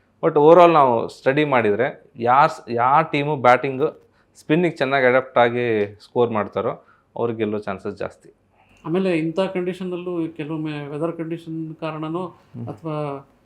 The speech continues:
Speaker 2: ಆ, ಪ್ರೆಷರೋ ಗೊತ್ತಿಲ್ಲ,
Speaker 1: ಹ್ಮ್.
Speaker 2: ಫೀಲ್ಡಿಂಗ್ ಮೇಲೆ ಎಫೆಕ್ಟ್ ಆಗ್ತಿರುತ್ತೆ. ಆ,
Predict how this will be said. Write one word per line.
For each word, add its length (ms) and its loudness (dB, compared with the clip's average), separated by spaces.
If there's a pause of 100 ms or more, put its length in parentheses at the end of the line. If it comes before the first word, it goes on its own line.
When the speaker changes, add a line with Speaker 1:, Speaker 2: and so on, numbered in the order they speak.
(220)
Speaker 2:
ಆ, 100 -12
ಪ್ರೆಷರೋ 540 0
ಗೊತ್ತಿಲ್ಲ, 320 -4
Speaker 1:
ಹ್ಮ್. 440 -12
Speaker 2:
ಫೀಲ್ಡಿಂಗ್ 460 -2
ಮೇಲೆ 160 -2
ಎಫೆಕ್ಟ್ 260 -10
ಆಗ್ತಿರುತ್ತೆ. 480 -12 (540)
ಆ, 80 -8